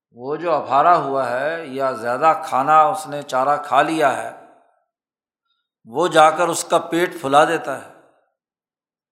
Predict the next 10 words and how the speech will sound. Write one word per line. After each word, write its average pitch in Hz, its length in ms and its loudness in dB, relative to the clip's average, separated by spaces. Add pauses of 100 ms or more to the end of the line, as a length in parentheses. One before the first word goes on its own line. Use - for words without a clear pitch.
(140)
مرض 131 380 -2
ہوتا 127 340 -6
ہے 95 100 -18 (560)
اور 131 180 -4
اس 143 200 -6
مرض 131 460 0
کے 135 120 -8
ذریعے 139 340 -8
سے 135 160 -12
وہ 135 500 -10